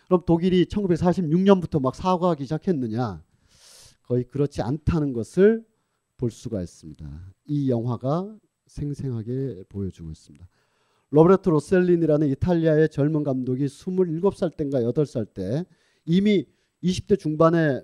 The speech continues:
네오, 어, 네오리얼리즘, 어, 이게 이 당시에 막 나오는 정통적인 리얼리즘이 아니라 아주 그, 어, 어,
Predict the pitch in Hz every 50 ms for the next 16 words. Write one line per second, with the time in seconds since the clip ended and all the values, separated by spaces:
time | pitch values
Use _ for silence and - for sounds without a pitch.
0 | _ _ _ _ - 143 139 160 175 175 180 175 170 139 - - _ _ _ _
1 | - 143 135 131 127 123 123 120 117 123 139 143 156 165 156 147 151 156 156 147
2 | 135 120 - 117 113 120 175 208 208 196 - _ _ _ _ _ _ _ _ _
3 | - 107 110 107 101 95 73 65 117 123 127 110 - - - 156 - - 160 160
4 | 170 - - 185 165 147 135 - 175 175 123 113 123 135 147 147 135 120 104 -
5 | - 147 151 180 - - 196 190 175 185 180 170 151 147 156 165 165 165 160 147
6 | - 160 147 143 143 123 120 117 123 139 185 220 226 - _ _ _ _ _ _
7 | _ _ _ _ - 113 123 117 127 - - 127 120 117 117 113 101 - - 101
8 | 117 113 110 107 107 104 92 85 98 _ _ _ _ _ _ _ _ _ _ _
9 | _ - 90 80 67